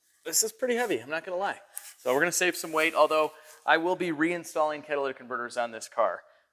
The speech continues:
Um, so we're gonna be deleting them just temporarily in this video, and then we're gonna go back with them. I run cats on all my cars now.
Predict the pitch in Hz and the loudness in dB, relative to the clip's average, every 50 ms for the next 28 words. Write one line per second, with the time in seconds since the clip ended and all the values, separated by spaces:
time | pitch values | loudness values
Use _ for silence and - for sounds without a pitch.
0 | _ - 113 113 110 107 110 110 - - 123 117 113 113 117 120 120 117 120 117 | _ 2 2 4 4 2 -2 -4 -2 2 6 6 6 6 4 -2 -6 -6 -8 -8
1 | 110 98 117 117 131 131 127 127 123 120 117 117 110 - - 147 151 143 139 - | -8 -8 -8 -6 -6 -6 -6 -4 -4 -4 -4 -6 -8 -12 -8 -4 -2 -2 -2 -4
2 | - - - - 151 143 123 - 131 127 123 120 117 117 110 104 110 107 87 98 | -6 -20 -18 -14 -14 -12 -10 -6 -4 -4 -2 -2 -2 -4 -6 -8 -10 -10 -10 -12
3 | 113 110 104 101 - 101 107 104 101 101 95 90 87 87 _ _ _ _ _ _ | -12 -14 -18 -20 -16 -12 -10 -10 -8 -8 -8 -10 -10 -12 _ _ _ _ _ _
4 | _ _ - 110 110 110 107 107 107 110 104 104 101 110 104 98 - 101 98 98 | _ _ -12 -10 -10 -10 -10 -10 -10 -10 -10 -6 -2 0 0 0 2 0 0 0
5 | - - 107 - - 98 95 98 101 104 - 131 165 226 220 - - - 170 170 | -2 -6 -12 -10 -10 -10 -8 -8 -8 -4 2 2 2 2 0 -2 0 0 0 0
6 | - 135 120 113 110 110 - - - 135 185 190 - - - 76 69 - - - | -2 -6 -6 -6 -8 -14 -14 -8 -4 -2 0 0 0 -2 -4 -12 -12 -12 -12 -12
7 | 76 | -12